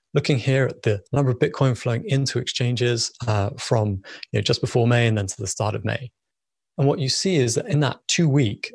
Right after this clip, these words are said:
uh, period, the daily average has been around seventy-five thousand Bitcoin flowing into exchanges, which is actually above some of these longer-term averages, say, like, the thirty, hundred or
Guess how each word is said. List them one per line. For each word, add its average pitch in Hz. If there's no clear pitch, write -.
uh, 113
period, 117
the 131
daily 147
average 120
has 117
been 127
around 117
seventy-five 131
thousand 113
Bitcoin 104
flowing 120
into 110
exchanges, 104
which 135
is 143
actually 131
above 107
some 117
of 107
these 104
longer-term 113
averages, 107
say, -
like, -
the 131
thirty, 110
hundred 101
or 104